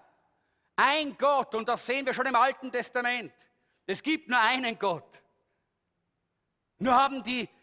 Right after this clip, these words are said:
äh, die Juden leider hier diese Begrenzung, dass sie nicht begriffen haben, dass Gott sich noch weiter und mehr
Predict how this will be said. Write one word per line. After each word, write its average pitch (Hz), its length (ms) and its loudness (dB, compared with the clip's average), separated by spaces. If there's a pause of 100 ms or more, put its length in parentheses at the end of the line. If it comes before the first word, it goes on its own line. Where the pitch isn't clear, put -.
(140)
äh, 185 320 4
die 208 140 -6
Juden 262 380 -4
leider 262 440 2 (140)
hier 269 280 -2
diese 269 220 -4
Begrenzung, 254 680 -4
dass 240 140 0
sie 247 80 -8
nicht 262 200 -6
begriffen 247 480 -4
haben, 247 280 2 (200)
dass 240 220 -2
Gott 277 220 0
sich 240 200 -10
noch 226 260 -2
weiter 254 400 2
und 220 140 -6
mehr 247 440 -2